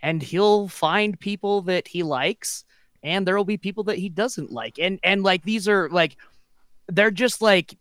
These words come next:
like a, a checklist going off these, like, inalienable, inalienable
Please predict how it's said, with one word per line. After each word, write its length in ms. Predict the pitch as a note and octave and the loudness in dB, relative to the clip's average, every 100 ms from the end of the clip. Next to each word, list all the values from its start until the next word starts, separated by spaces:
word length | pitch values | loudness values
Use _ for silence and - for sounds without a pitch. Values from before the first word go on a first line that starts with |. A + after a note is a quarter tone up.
| _ _ - | _ _ -2
like 260 | F#3 F3 D#3+ | 0 0 0
a, 220 | F3 F3 | -2 -2
a 40 | |
checklist 500 | E3 C4 D#4 F3 C3+ | -2 -2 0 0 0
going 300 | B2 G3 G#3+ | 0 0 4
off 240 | F#3+ G3+ - | 4 4 2
these, 220 | F3 D3 | -4 0
like, 220 | D3+ C#3 | 0 0
inalienable, 800 | E3 E3 F3 G3+ F#3 E3 D#3 D3+ - - | -2 0 2 2 2 0 -2 -4 -6 -6
inalienable 1080 | D#3+ E3 G3+ G3 F3 D#3+ C#3+ D3 C#3+ C#3 | -2 0 2 2 2 0 0 0 0 -2